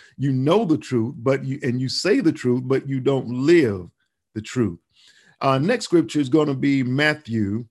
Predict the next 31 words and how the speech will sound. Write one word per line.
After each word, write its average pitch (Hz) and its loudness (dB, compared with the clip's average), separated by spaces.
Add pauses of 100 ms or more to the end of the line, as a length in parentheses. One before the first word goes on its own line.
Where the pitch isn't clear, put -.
(300)
the 117 0
twenty-fourth 151 -2
chapter. 107 -4 (760)
And 131 -2 (140)
I'm 202 2
just 208 0
gonna 165 2
lift 156 0
up 123 -2
verses 113 -6
five 135 0
through 117 -6
fourteen, 135 -2
and 123 -4
then 143 -4
later 143 0
we'll 131 0
read, 143 2 (520)
uh, 120 0
verse 131 0
twenty-four 131 -2
as 107 -2
well. 117 2
Matthew 135 -2
twenty-four, 147 -2 (340)
verses 127 -2
five 123 0
through 117 -4
fourteen. 123 -2 (600)
"For 143 4
many 156 2